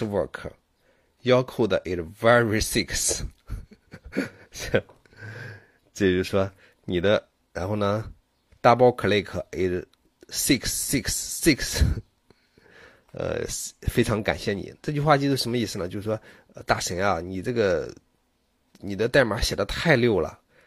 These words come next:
然后呢，特别 double click，双击点赞应该是，六六六。<laughs> 哇塞，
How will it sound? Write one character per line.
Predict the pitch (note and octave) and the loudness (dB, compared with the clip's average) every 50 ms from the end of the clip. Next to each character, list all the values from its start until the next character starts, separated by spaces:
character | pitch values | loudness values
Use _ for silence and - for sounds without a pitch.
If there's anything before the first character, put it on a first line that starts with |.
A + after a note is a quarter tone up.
| _ _ _ _ _ | _ _ _ _ _
然 | _ - F#2 G2+ | _ -6 -6 -4
后 | A2 A2+ | -2 -2
呢， | A#2 A2 G#2 | 0 -2 -2
特 | - - B2 | -2 -2 -2
别 | A2 B2 | -2 0
double | B2 - - B2 B2+ C3 B2+ | 0 -2 0 2 0 0 0
click， | - - A2+ A#2 A2+ F#2+ - F#2 - - - | 0 2 2 2 2 0 -2 -6 -6 -6 -8
双 | - - - B2+ B2 | -6 -2 0 0 0
击 | B2 A#2 B2 B2 B2 | 0 -2 -4 -4 -4
点 | A#2 - - F2 D2 E2 | -4 -4 -4 -4 -4 -4
赞 | E2+ - B2 A2 F2 | -2 0 0 0 0
应 | D#2 | -2
该 | D2+ C#2 - | -6 -8 -10
是， | - - - - - _ _ _ - - - _ _ - - - - C3+ - | -10 -12 -14 -16 -16 _ _ _ -20 -20 -20 _ _ -20 -20 -20 -20 -20 -10
六 | - A#2+ D#3 D3+ C3+ | 0 4 6 6 6
六 | B2 C#3+ C#3 A#2+ | 6 6 6 6
六。 | A#2+ C3+ C3 A2 F2+ - F#2+ - - - - _ _ - - - _ _ | 6 4 2 2 2 0 0 -2 -2 -4 -10 _ _ -20 -20 -20 _ _
<laughs> | _ _ - - - - B2 B2 A#2+ A#2 A2+ - _ _ _ | _ _ -20 -20 -16 -12 -12 -12 -12 -14 -16 -18 _ _ _
哇 | - - - - - - | -6 -2 0 0 0 -2
塞， | - - - - - - B1 | -4 -8 -4 -2 0 0 0